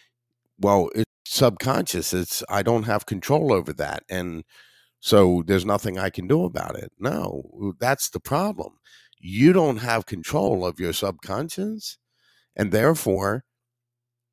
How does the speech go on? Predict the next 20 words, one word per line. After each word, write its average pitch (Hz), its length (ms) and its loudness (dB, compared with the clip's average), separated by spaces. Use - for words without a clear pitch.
it's 95 220 -2
a 104 40 -2
problem - 600 -6
where 101 480 2
by 104 160 2
you 127 560 4
recognizing 95 1200 -4
what's 104 380 0
going 85 380 -2
in, 80 280 -8
what 104 420 -2
you're 104 100 4
doing 90 600 -2
as 85 220 -6
muscle 85 340 -6
memory, 71 540 -10
when 101 220 0
you 95 120 0
recognize 78 800 -6
that, - 340 -12